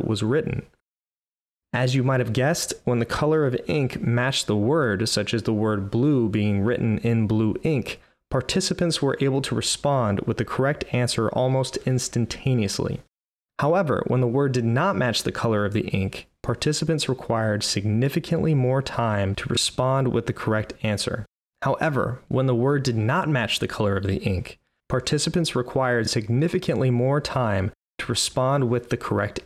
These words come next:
answer. Why does this occur? When the word did not match the color of the ink,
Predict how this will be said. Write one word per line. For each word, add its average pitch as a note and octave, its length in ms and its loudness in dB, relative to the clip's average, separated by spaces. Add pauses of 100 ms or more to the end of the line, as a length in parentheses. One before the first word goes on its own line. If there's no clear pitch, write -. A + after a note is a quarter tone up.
answer. C#3 480 -2 (480)
Why C#3+ 160 0
does C3+ 160 2
this B2 180 0
occur? - 380 -4 (460)
When C3 120 2
the B2+ 80 2
word D#3+ 240 2
did E3 100 2
not C3+ 220 0
match B2 260 0
the - 80 0
color C3+ 340 2
of A#2 80 -2
the A#2 200 0
ink, B2+ 360 -2